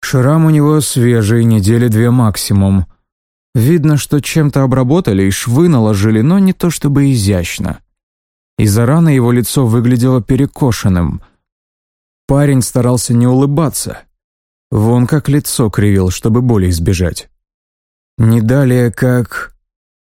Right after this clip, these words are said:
Я замер, попытавшись оценить, сколько проспал. Судя по положению солнца, не больше часа, а то и меньше, скорее полчаса где-то. Светило не особо сдвинулось,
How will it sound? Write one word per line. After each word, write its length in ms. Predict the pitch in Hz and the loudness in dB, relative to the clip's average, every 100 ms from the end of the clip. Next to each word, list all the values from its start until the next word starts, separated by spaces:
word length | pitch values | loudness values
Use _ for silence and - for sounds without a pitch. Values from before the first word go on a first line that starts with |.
| _ _ - | _ _ -2
Я 260 | 101 104 | 0 2
замер, 420 | 98 101 120 131 107 | 0 0 2 0 0
попытавшись 680 | 110 110 101 117 - 117 | -2 -4 -2 -2 -2 -4
оценить, 420 | 110 - 110 120 - | -4 -2 0 0 -2
сколько 440 | - 120 113 95 | -4 -4 -2 -4
проспал. 680 | - 120 - - 80 76 - _ _ _ _ _ _ _ _ | -2 -4 -4 -6 -6 -6 -12 _ _ _ _ _ _ _ _
Судя 340 | - 123 120 | -6 -2 0
по 100 | 104 | 0
положению 560 | 107 107 107 107 107 104 | -2 0 0 2 2 0
солнца, 460 | 92 127 127 - 131 | -2 -2 -2 0 0
не 160 | 110 | 0
больше 420 | 92 101 98 - | 2 0 -2 -4
часа, 560 | 104 - 107 92 - - - _ _ - | -6 -4 -4 -4 -8 -12 -18 _ _ -6
а 100 | 104 | -2
то 120 | 101 | 0
и 100 | 98 | 0
меньше, 420 | 104 135 104 - - _ _ _ _ | 2 0 -2 -8 -14 _ _ _ _
скорее 340 | - - 156 135 | -8 -2 -2 0
полчаса 580 | - 123 101 101 - 87 | 0 -2 -2 -4 -4 -4
где-то. 440 | 85 90 - - _ _ _ _ _ _ _ | -2 -4 -6 -14 _ _ _ _ _ _ _
Светило 760 | - - 113 120 - 160 147 139 | -12 -6 -4 -2 -2 0 2 2
не 200 | 131 135 | 2 2
особо 440 | 131 - 143 104 | 0 -2 -2 0
сдвинулось, 720 | 98 104 113 98 - - - | 0 0 0 0 -2 -6 -10